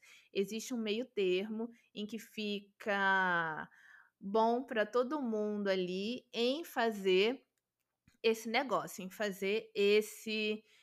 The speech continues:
esse filme nesse primeiro momento. Mas a Netflix, pra ela entrar como, é, coprodutora de um filme como esse, ela não pode chegar lá no fundo espanhol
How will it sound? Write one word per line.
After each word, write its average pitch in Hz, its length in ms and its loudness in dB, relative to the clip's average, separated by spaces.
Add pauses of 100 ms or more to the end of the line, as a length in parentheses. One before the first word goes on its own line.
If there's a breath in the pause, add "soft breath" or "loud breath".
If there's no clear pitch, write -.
(160 soft breath)
esse 214 340 2
filme 220 420 -4
nesse 214 220 -4
primeiro 220 300 -4
momento. 233 360 -4 (1600 soft breath)
Mas 285 560 4
a 254 120 6
Netflix, 254 1040 0 (220)
pra 254 280 4
ela 240 400 6
entrar 208 920 2
como, 175 1200 -2 (120)
é, 175 720 -6 (360)
coprodutora 190 1200 0
de 196 160 -6
um 208 120 -6
filme 202 320 -6
como 170 300 -6
esse, 196 540 2
ela 202 220 0
não 247 220 2
pode 202 680 4
chegar 175 460 -2
lá 175 120 -2
no 214 140 -4
fundo 247 580 -4
espanhol 185 800 0